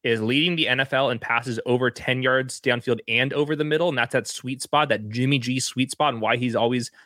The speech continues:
first or close to first in E P A per play. He has forty-three of them, Tua does. The next closest in the entire league is down at thirty-two. So he's completely lapping the field in the most efficient part of, uh,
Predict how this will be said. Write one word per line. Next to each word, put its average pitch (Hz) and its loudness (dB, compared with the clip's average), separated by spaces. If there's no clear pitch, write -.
first 127 0
or 120 4
close 127 2
to 127 -2
first 131 0
in - -8
E 127 -4
P 127 2
A 127 4
per 120 -6
play. 127 2
He 180 -2
has 208 0
forty-three 135 0
of 131 0
them, 147 -2
Tua 151 0
does. 151 0
The 139 2
next 131 -2
closest 190 -2
in 156 -4
the 135 0
entire 120 2
league 117 0
is 113 -2
down 127 2
at - -2
thirty-two. 165 2
So - 0
he's 226 0
completely 156 0
lapping 120 0
the 107 -2
field 120 0
in 120 -2
the 120 0
most 127 2
efficient 123 -2
part 123 2
of, 123 2
uh, 107 2